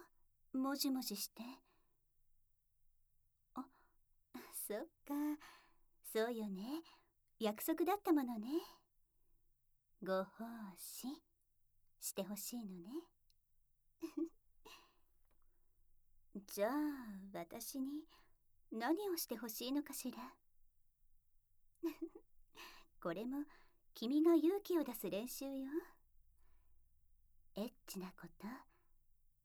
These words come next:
私にしてほしいんでしょ？じゃあ、どうしたいのか、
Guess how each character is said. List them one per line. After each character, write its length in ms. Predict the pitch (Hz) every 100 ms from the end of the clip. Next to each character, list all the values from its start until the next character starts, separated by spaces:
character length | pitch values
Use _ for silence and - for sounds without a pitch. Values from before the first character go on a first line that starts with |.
| _
私 360 | 175 170 220 220
に 140 | 240
し 80 | 240
て 100 | 240
ほ 120 | 240
し 140 | 254 269
い 100 | 269
ん 40 |
で 120 | 254
し 160 | - 247
ょ？ 40 | 311 - - - - _ _ - _ - - _ _ _ _ _ 214
じ 160 | 214
ゃ 220 | 269 294 277
あ、 80 |
ど 180 | 196 202
う 60 | 359
し 120 | -
た 140 | 339
い 80 | 339
の 100 | 285
か、 300 | 285 262 277